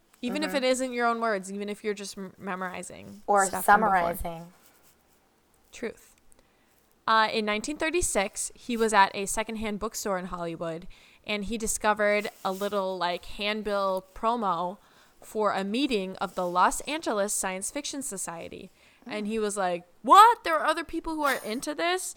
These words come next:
Speaker 2: <gasps> Just like
Speaker 1: And
Speaker 2: me.
Speaker 1: he started attending the society every Thursday night,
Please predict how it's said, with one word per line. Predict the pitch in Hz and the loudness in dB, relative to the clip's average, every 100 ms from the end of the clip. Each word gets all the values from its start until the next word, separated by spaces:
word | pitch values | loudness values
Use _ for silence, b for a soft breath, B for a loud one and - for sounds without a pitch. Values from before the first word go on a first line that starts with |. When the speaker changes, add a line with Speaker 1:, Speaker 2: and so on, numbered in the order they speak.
| - | -16
Speaker 2:
<gasps> | - - | -20 -6
Just | 302 | 0
like | 240 | 4
Speaker 1:
And | 240 226 233 233 | 4 2 -2 -6
Speaker 2:
me. | 277 | -6
Speaker 1:
he | 254 | -6
started | 240 - 226 214 220 220 | -6 0 2 4 4 2
attending | 220 208 - 196 185 190 196 | 0 -4 -6 -6 -4 -4 -4
the | 190 | -6
society | - 185 180 185 185 214 233 - | -4 -4 -2 -2 -2 -2 -4 -2
every | 185 196 233 | -4 -4 -4
Thursday | 196 185 208 247 | -4 -4 -4 -6
night, | 415 480 | -4 -6